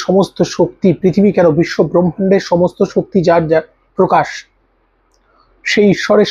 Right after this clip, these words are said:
শক্তিকে আপনি জীবনে কাজে লাগিয়ে আপনার জীবনে পরিবর্তন আনতে পারবেন। তার জন্য কি করতে হবে? আমাদের জীবনে হাজার দুর্ঘটনা আছে, ঈশ্বর আছেন, ঈশ্বরের সে সর্বশক্তিময়, সর্বশক্তিমান,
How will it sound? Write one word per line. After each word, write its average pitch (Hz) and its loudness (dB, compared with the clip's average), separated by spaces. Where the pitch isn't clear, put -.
শক্তিকে 196 -2
আপনি 190 0
জীবনে 165 2
কাজে 156 0
লাগিয়ে 151 2
আপনার 151 -4
জীবনে 143 -2
পরিবর্তন 147 -2
আনতে 127 -6
পারবেন। 135 -6
তার 151 2
জন্য 170 2
কি 170 -2
করতে 175 -2
হবে? 190 -2
আমাদের 214 4
জীবনে 220 4
হাজার 214 0
দুর্ঘটনা 165 -2
আছে, - -18
ঈশ্বর 202 0
আছেন, 220 0
ঈশ্বরের 185 2
সে - -10
সর্বশক্তিময়, 190 -2
সর্বশক্তিমান, 160 0